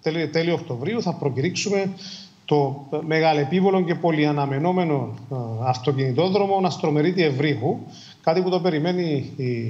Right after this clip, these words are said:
η επαρχία Λευκοσίας και ιδιαίτερα οι ορεινές περιοχές εδώ και πάρα, πάρα πολλές,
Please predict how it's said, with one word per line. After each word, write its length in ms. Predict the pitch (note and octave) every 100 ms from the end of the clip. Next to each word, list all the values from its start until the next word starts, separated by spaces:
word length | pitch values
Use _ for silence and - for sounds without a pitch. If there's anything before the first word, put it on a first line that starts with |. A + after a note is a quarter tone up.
| A2 - - - -
η 60 |
επαρχία 380 | C3+ B2+ - F3
Λευκοσίας 500 | F3 - C#3 E3+ D#3
και 120 | -
ιδιαίτερα 320 | D3+ D#3+ E3
οι 40 | D#3+
ορεινές 260 | C#3 D#3
περιοχές 540 | D#3 D3 B2+ D#3 F#3+ G3
εδώ 280 | D3+ D#3+ F3
και 140 | F3
πάρα, 520 | - F3 F#3 F#3+ F3
πάρα 340 | - F3 F3+ D3
πολλές, 540 | C3+ C3 F3+ F3